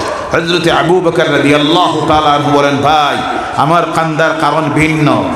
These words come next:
কারণ আল্লাহর দিন যখন কমপ্লিট হয়ে গেছে, নিয়ামত দেওয়া যখন আল্লাহ কমপ্লিট করে দিয়েছেন, আল্লাহ যখন ইসলামকে আমাদের জন্য ধর্ম হিসেবে মনোনীত করে নিয়েছেন, আমার বুঝতে আর বাকি রয়ে নাই,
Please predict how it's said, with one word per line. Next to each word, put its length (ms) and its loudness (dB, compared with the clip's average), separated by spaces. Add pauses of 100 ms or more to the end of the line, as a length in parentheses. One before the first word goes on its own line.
(420)
কারণ 360 -2
আল্লাহর 480 0
দিন 260 0
যখন 260 0
কমপ্লিট 460 0
হয়ে 140 2
গেছে, 440 0 (300)
নিয়ামত 500 2
দেওয়া 220 2
যখন 200 0
আল্লাহ 260 2
কমপ্লিট 520 0
করে 160 4
দিয়েছেন, 540 0 (380)
আল্লাহ 320 0
যখন 180 2
ইসলামকে 520 0
আমাদের 320 0
জন্য 240 0
ধর্ম 320 -2
হিসেবে 320 0
মনোনীত 340 0
করে 240 2
নিয়েছেন, 560 0 (320)
আমার 440 2
বুঝতে 300 0
আর 60 2
বাকি 300 0
রয়ে 180 2
নাই, 320 0